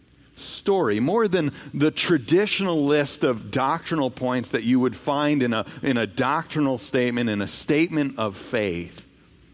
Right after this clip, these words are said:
a story better captures, more fully captures what our faith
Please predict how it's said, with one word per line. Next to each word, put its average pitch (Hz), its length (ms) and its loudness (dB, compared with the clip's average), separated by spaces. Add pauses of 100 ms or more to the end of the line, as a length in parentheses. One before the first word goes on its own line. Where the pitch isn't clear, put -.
(120)
a - 80 -4
story 110 800 -2 (400)
better 220 480 0
captures, 151 800 -4
more 165 220 0 (180)
fully 254 720 2 (260)
captures 165 760 -2 (340)
what 131 420 0
our 180 280 0
faith - 800 -6